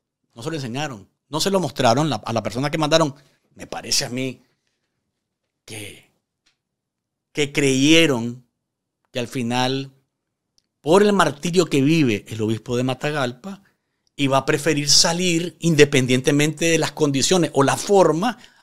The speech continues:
a que mantenerse secuestrado, a donde lo han regresado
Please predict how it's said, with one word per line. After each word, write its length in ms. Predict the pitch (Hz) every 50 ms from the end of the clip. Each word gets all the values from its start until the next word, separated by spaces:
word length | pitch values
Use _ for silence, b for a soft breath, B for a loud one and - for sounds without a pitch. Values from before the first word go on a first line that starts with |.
| b _ -
a 120 | 143 139
que 100 | 151 143
mantenerse 640 | 135 127 127 120 - 120 107 107 107 104 - - 110
secuestrado, 760 | - 110 - - 104 - - - 180 170 151 110 90 87 b b b b b
a 100 | - 131
donde 220 | 143 139 131 117 101
lo 100 | 90 113
han 80 | 127
regresado 680 | 135 139 127 104 90 - - 127 127 127 123 117 107 -